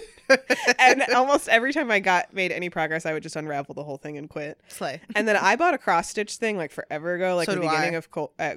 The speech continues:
Speaker 1: of covid, and so it's been in a drawer for
Speaker 2: Mine too.
Speaker 1: the entirety of covid.
Speaker 2: Yep.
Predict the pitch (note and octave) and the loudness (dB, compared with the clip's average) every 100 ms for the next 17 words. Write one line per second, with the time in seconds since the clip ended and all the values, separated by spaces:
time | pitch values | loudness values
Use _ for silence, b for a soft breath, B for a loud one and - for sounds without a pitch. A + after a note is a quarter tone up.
0 | - D#3 - D#3 E3 F#3+ G3 - E3+ F3 | -6 -6 -6 -6 -2 -2 -4 -6 -8 -4
1 | F3 E3+ E3+ - F#3 F#3+ F3+ D#3+ D3+ D3+ | -2 -2 -4 -4 -2 -2 -4 -4 -4 -4
2 | D#3+ _ _ E3+ D#3 D3 D3+ _ _ - | -8 _ _ -6 -4 -6 -8 _ _ -14
3 | D#3 F3 F3 E3 _ _ F3+ E3+ E3 E3+ | -10 -10 -10 -12 _ _ -8 -6 -4 -2
4 | E3 E3 D#3+ D#3+ F3 E3+ F#3+ F#3+ A#3+ | 0 0 -2 -6 -4 -2 -4 -2 -2